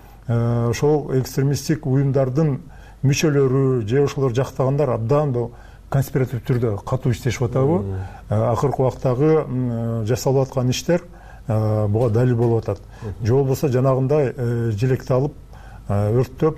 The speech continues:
Speaker 1: анан кийин башка ак желек, э, такканы бул өтө кылмыштуулук.
Speaker 2: Мгм.
Speaker 1: Албетте, териштирүү иштеринде көп нерселер билинет.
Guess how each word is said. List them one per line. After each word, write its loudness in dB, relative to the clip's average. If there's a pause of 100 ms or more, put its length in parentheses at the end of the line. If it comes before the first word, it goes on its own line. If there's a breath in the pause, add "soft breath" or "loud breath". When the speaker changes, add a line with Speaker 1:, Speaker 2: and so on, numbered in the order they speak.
(120)
Speaker 1:
анан 0
кийин 2
башка 0
ак -2
желек, 0 (220)
э, 0
такканы 0
бул 0 (160)
өтө 0
кылмыштуулук. 0
Speaker 2:
Мгм. -10
Speaker 1:
Албетте, 0
териштирүү -2
иштеринде 0
көп 0
нерселер 0
билинет. -2